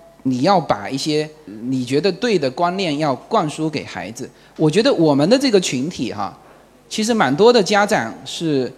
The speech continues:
是有给到孩子家庭教育的这种，这种观念的，都会引导孩子说：“你至少要去，要去想一下自己怎么考虑的，这就是代价。”那还有就是说，那行，我很小就送出去，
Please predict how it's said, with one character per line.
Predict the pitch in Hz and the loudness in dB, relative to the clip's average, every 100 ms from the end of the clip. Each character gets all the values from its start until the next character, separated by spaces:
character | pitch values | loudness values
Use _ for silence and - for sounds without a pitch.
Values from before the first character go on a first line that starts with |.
| - - | -18 -10
是 | - 214 185 | -6 -2 -2
有 | 156 139 117 87 73 - | 0 0 -2 -6 -10 -2
给 | 160 | 0
到 | 139 185 | 2 0
孩 | 147 143 | -2 -4
子 | 147 | -4
家 | 123 160 | -4 -4
庭 | 147 | -4
教 | 127 147 | -4 -2
育 | 131 | -2
的 | 120 | -4
这 | 113 | -8
种， | 113 110 92 87 - _ | -10 -10 -12 -16 -20 _
这 | 160 | -4
种 | 143 | -2
观 | 110 190 202 | 0 2 4
念 | 240 190 110 | 4 2 -2
的， | - - - | -10 -20 -2
都 | 208 | 0
会 | 226 196 - - - - | 2 0 -2 -10 -12 -2
引 | 147 202 | 0 2
导 | 220 107 76 | 2 2 -2
孩 | - 113 | -4 -4
子 | 139 127 | -4 -6
说： | 101 - 131 127 135 - - | -8 -6 -4 -4 -6 -16 -20
“你 | - 127 | -6 -4
至 | 120 180 | -2 -2
少 | 151 | 0
要 | 127 143 | 0 -2
去， | - 143 113 117 - - | -2 -2 -2 -6 -12 -6
要 | |
去 | 170 180 | -4 -2
想 | - 123 95 | -4 -4 -6
一 | 127 | -8
下 | 185 160 | -6 -6
自 | - 269 | -6 -8
己 | - 113 - - _ _ | -8 -10 -14 -20 _ _
怎 | - | -10
么 | 107 113 | -8 -8
考 | - 113 87 | -10 -8 -8
虑 | 107 101 | -8 -10
的， | - - _ | -14 -20 _
这 | - | -4
就 | 214 196 | -2 0
是 | 180 | 0
代 | 214 156 | 0 0
价。” | 139 110 - - _ _ - | -2 -6 -8 -20 _ _ -2
那 | 185 | 0
还 | 175 233 | 4 4
有 | 269 | 4
就 | 185 | 2
是 | 202 | -2
说， | 185 190 | 0 0
那 | 190 | 0
行， | 180 170 | 0 -2
我 | 143 123 | 0 0
很 | 135 160 | 0 -2
小 | 208 175 117 | 0 0 -2
就 | 139 | -4
送 | 139 160 | -4 -6
出 | 139 | -8
去， | 120 127 | -8 -8